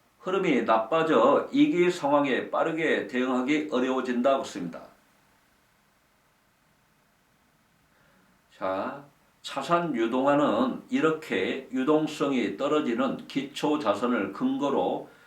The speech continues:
증권을 발행하여 유동성을 확보하는 기-, 금융 기법이다. 그렇습니다. 자, 자산 유동화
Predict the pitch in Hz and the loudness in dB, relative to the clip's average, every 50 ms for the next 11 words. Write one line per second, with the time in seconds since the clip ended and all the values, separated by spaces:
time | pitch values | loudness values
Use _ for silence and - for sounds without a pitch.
0 | - _ - - 143 139 147 143 151 160 160 156 127 113 - - 107 113 117 110 | -20 _ -6 -4 -2 -2 0 2 2 2 2 2 2 0 0 0 0 0 0 0
1 | 110 107 110 127 131 - - - - - - _ - 131 123 123 143 147 143 143 | 0 0 0 0 0 0 -2 -4 -8 -18 -20 _ -4 0 0 2 4 4 2 2
2 | 143 - - 113 117 131 139 131 - - - - 135 - - - - - 143 139 | 0 -2 -4 -2 0 0 0 0 -2 -6 -6 -6 -6 -6 -6 -8 -6 0 2 4
3 | 135 - 123 120 131 143 151 151 151 - - 131 123 117 - - _ _ _ - | 4 4 4 0 0 0 -2 -4 -6 -8 -8 -8 -8 -8 -8 -14 _ _ _ -16
4 | - - 123 123 139 151 156 151 - - 123 110 - 123 123 120 123 120 120 127 | -8 -2 2 4 4 4 2 0 -2 -6 -6 -6 -2 0 0 0 2 0 2 0
5 | 135 - - - - - 73 69 - - - - - _ _ _ _ _ _ _ | 0 -2 -2 -6 -8 -10 -14 -14 -16 -18 -20 -20 -20 _ _ _ _ _ _ _
6 | _ _ _ _ _ _ _ _ _ _ _ _ _ _ _ _ _ _ _ _ | _ _ _ _ _ _ _ _ _ _ _ _ _ _ _ _ _ _ _ _
7 | _ _ _ _ _ _ _ _ _ _ _ _ _ _ _ _ _ _ _ _ | _ _ _ _ _ _ _ _ _ _ _ _ _ _ _ _ _ _ _ _
8 | _ _ _ _ _ _ _ _ _ _ _ _ _ - - - - _ _ - | _ _ _ _ _ _ _ _ _ _ _ _ _ -20 -20 -20 -20 _ _ -4
9 | 123 110 101 98 - - - - 139 135 170 185 185 180 147 123 117 117 123 143 | -2 0 0 0 -2 -4 -6 -6 -6 -2 2 2 2 2 2 0 0 0 2 2
10 | 143 151 151 135 104 101 113 135 131 107 78 73 - - | 2 4 4 4 6 6 6 6 4 4 2 0 -4 -10